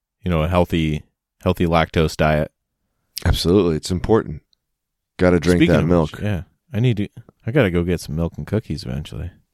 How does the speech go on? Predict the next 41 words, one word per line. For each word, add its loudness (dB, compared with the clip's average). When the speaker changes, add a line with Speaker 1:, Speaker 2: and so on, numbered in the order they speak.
Speaker 2:
Yeah. -6
Speaker 1:
'Cause -2
'tis 0
the -4
season. 0
Speaker 2:
Tis 0
the -8
season. 0
I'm 0
going 2
on -2
a, -4
I'm -12
going 0
on -2
a -2
work -4
trip. -4
Uh, -8
I'll -2
be 0
there 4
for -2
a 2
week -2
in -6
a -4
hotel. 0
I'll -6
leave 2
on 0
Sunday, 0
and, -4
um, -2
Speaker 1:
Same 0
hotel? 4
Speaker 2:
Same 2
hotel 4
the 4
whole 4
time, 0